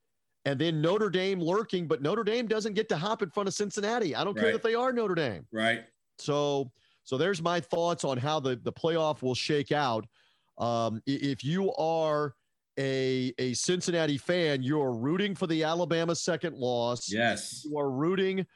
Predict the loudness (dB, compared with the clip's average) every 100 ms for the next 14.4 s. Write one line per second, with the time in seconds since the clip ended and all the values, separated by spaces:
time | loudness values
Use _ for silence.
0 | _ -4 0 2 2 0 0 0 0 0
1 | 0 0 0 2 2 2 0 0 -2 0
2 | 0 -2 0 -2 -2 -2 0 2 2 0
3 | 0 0 -2 0 0 0 0 0 0 0
4 | 0 0 0 0 2 0 -2 -6 -4 -2
5 | 0 -2 -2 0 0 -2 -2 -2 -2 -2
6 | -2 -2 0 -2 -2 0 0 0 0 0
7 | 0 0 0 0 2 2 0 0 0 0
8 | -2 0 2 2 2 -2 -6 -18 -6 -2
9 | 0 0 -2 -2 -4 -4 -2 0 0 0
10 | 0 0 -2 -4 -8 -8 _ -4 0 2
11 | 2 2 0 0 0 0 0 -2 -2 -2
12 | -2 0 0 2 0 -4 -12 _ _ _
13 | -4 2 4 4 4 6 6 6 4 4
14 | 4 -2 -6